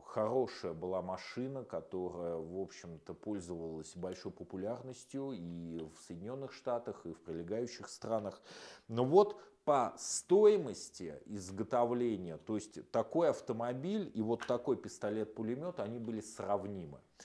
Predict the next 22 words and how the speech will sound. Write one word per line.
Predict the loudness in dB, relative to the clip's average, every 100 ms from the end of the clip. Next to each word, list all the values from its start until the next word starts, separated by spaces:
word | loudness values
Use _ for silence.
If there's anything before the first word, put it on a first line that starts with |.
| -10
потому | -4 -2 -2
что | -2 -2
здесь | -2 0 2 2 -4 -2
очень | 0 0 -2 -4
много, | -2 0 2 2 4 4 2 -2 -18 _
э, | -4 -2
деталей, | 0 0 4 4 4 0 -6 -18 _
которые | -6 -2 0 -2
необходимо | -2 -4 -2 -2 0 -2 -4
было | 0 2 0
делать | -2 0 0 0 -6 0
практически | 2 2 0 -6 -6 -6 -4
вручную, | 0 0 0 -2 -2 0 0 0
и | -2
такие | 0 0 0 -4
машины | -2 -2 -2 -4 -4
действительно | -6 -10 -8 -8 -4 -4
стоили | -6 -4 2 2 2
безумно, | -4 -6 -6 -4 -4
б-, | -6 -6 -6
безумных | -6 -4 -2 -2 -4 -4
денег, | -4 -4 -6